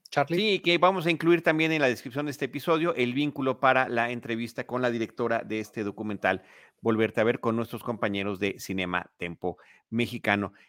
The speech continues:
Speaker 2: Y bueno, para cerrar este episodio, querido James, y no sé si ya la viste, La Sirenita, sería nuestro comentario final, esta película que también ha generado polémica,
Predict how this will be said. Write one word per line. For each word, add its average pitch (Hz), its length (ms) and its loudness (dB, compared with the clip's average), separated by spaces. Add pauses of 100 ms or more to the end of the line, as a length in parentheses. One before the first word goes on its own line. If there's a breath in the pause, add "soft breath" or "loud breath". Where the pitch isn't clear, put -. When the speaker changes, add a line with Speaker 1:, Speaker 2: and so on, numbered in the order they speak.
Speaker 2:
Y 156 120 4
bueno, 196 240 8
para 170 180 10
cerrar 180 240 2
este 202 160 0
episodio, 185 400 0
querido 170 280 2
James, 175 320 2
y 156 140 0
no 170 140 4
sé 175 120 0
si 160 160 -4
ya 160 140 6
la 160 140 4
viste, 165 300 -2
La 143 120 6
Sirenita, 156 560 2
sería 147 320 0
nuestro 131 460 -4
comentario 143 640 -2
final, 151 500 4 (320 loud breath)
esta 147 580 6
película 156 720 2
que 165 320 -4
también 180 520 -2
ha 156 160 6
generado 147 840 4
polémica, 160 640 2